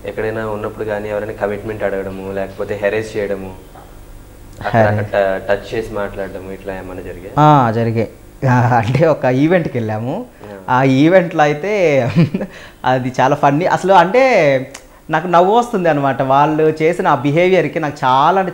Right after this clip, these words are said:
Speaker 2: చాలా ఇప్పటికీ అది తలుచుకున్నాక నవ్వు వస్తది. అంటే వాళ్ళ, వాళ్ళు నన్ను ఎలా చూసి, ఆ, మరి అట్లా touch చేశారో నాకు తెలీదు కానీ,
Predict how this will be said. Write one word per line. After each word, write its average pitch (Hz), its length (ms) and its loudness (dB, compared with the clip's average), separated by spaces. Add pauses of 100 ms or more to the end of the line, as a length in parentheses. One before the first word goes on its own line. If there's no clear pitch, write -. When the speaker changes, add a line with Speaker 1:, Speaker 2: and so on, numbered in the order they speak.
Speaker 2:
చాలా 151 160 2
ఇప్పటికీ 190 360 0
అది 175 160 4
తలుచుకున్నాక 175 440 0
నవ్వు 151 300 2
వస్తది. 120 400 -2 (380)
అంటే 196 240 0
వాళ్ళ, 156 380 2
వాళ్ళు 156 320 2
నన్ను 156 840 0
ఎలా 135 420 2
చూసి, 185 380 0
ఆ, 156 100 6
మరి 156 200 2
అట్లా 143 160 0
touch 135 260 -2
చేశారో 147 280 0
నాకు 135 200 -4
తెలీదు 131 240 -2
కానీ, 156 380 -4